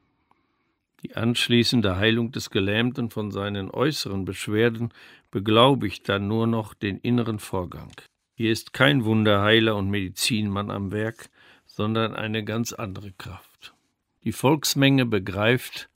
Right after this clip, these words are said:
heute haben wir Unglaubliches gesehen.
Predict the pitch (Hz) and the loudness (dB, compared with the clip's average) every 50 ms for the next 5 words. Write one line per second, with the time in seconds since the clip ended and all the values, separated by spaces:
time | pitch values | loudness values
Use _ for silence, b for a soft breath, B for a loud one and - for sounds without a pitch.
0 | _ _ _ 110 117 131 147 139 - 143 135 110 110 120 123 117 120 117 120 120 | _ _ _ 6 6 6 6 4 2 2 2 4 6 4 4 4 4 2 2 2
1 | - - 131 131 123 123 120 110 101 - - 104 - - 87 - - - - - | 2 2 2 4 4 4 4 4 2 0 -6 -12 -10 -10 -12 -12 -12 -16 -18 -18
2 | - 98 87 - | -16 -16 -18 -18